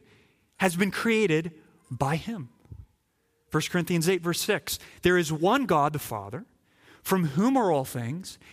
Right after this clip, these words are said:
and for whom we exist, and one Lord Jesus Christ, through whom are all things, and through whom we exist." So think of it this way. If God the Father is the source of creation, God the Son is the agent of creation.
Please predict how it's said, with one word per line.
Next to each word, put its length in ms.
and 100
for 300
whom 200
we 140
exist, 640
and 420
one 320
Lord 220
Jesus 320
Christ, 460
through 480
whom 240
are 160
all 140
things, 380
and 220
through 560
whom 240
we 160
exist." 400
So 140
think 180
of 80
it 80
this 240
way. 180
If 160
God 260
the 80
Father 360
is 220
the 120
source 680
of 100
creation, 600
God 220
the 80
Son 360
is 160
the 300
agent 600
of 140
creation. 600